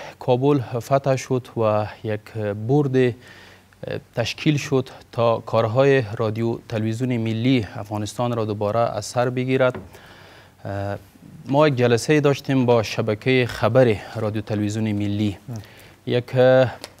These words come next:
Speaker 1: کارمند رادیو تلویزیون، اه، گفت که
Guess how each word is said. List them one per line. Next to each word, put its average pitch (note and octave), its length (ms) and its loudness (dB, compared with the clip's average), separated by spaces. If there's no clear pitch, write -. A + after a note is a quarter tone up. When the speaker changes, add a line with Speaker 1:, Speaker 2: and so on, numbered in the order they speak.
Speaker 1:
کارمند D#3 520 6
رادیو B2+ 240 0
تلویزیون، B2 640 0
اه، - 720 -12
گفت C#3 260 -4
که B2+ 280 4